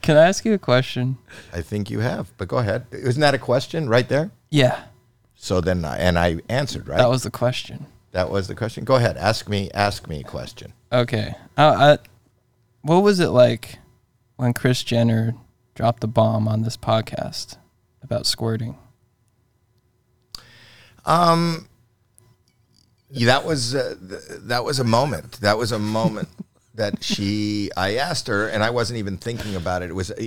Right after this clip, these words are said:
Speaker 2: i-, it's really funny. Kris Jenner will sit right in this room telling me that she's a squirter, but you will not describe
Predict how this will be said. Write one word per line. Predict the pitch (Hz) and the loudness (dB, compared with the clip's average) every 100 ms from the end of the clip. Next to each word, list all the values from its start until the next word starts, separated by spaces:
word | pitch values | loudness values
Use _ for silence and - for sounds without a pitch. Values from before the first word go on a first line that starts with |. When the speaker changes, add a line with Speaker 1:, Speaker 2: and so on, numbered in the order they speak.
| 113 | -6
Speaker 2:
i-, | 131 | -2
it's | 131 120 | -2 0
really | 131 156 123 | 0 0 0
funny. | 147 127 90 | 0 -2 -2
Kris | - - 139 - | -4 -2 0 0
Jenner | 139 131 98 | 0 0 0
will | 92 98 | -2 -2
sit | - - 113 - | -2 0 0 0
right | 101 113 | 0 2
in | 120 117 | 0 -2
this | 104 95 | -2 -2
room | 92 80 92 95 _ _ _ _ _ - | 0 -2 -4 -12 _ _ _ _ _ -8
telling | 101 104 107 | -4 -2 -2
me | 101 95 | -2 -2
that | 87 85 | -4 -6
she's | 92 85 | -6 -6
a | 87 | -8
squirter, | - 92 73 58 - _ _ _ _ _ _ _ _ _ _ | -6 -4 -4 -8 -14 _ _ _ _ _ _ _ _ _ _
but | 80 80 87 - _ _ _ _ _ _ _ _ _ | -10 -2 -2 -2 _ _ _ _ _ _ _ _ _
you | 92 95 107 117 101 87 85 90 90 - _ _ _ _ - | -8 0 4 4 4 0 -4 -8 -12 -20 _ _ _ _ -10
will | 92 | -4
not | 95 98 95 | -2 0 -2
describe | - - - 98 90 92 | -6 -8 -2 0 0 -2